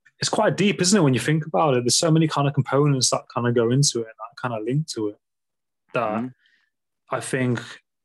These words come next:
Speaker 1: until you sit back and you reflect on it, you're like, "Yeah, you know, you're right." Like, I,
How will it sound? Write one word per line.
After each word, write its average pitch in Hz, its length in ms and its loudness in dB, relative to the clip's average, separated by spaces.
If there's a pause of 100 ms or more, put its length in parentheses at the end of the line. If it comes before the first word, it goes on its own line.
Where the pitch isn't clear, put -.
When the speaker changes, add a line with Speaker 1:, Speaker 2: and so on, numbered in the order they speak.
(760)
Speaker 1:
until 143 300 2
you 175 80 4
sit 147 260 0
back 156 300 -2
and 139 80 4
you 123 100 2
reflect 143 480 -2
on 127 120 -2
it, 113 160 -4
you're 127 120 -2
like, 135 360 -6 (380)
"Yeah, 120 380 -4 (560)
you 143 160 -2
know, 139 80 -2
you're 117 220 -2
right." 117 360 -6
Like, 110 300 -6 (960)
I, - 100 -4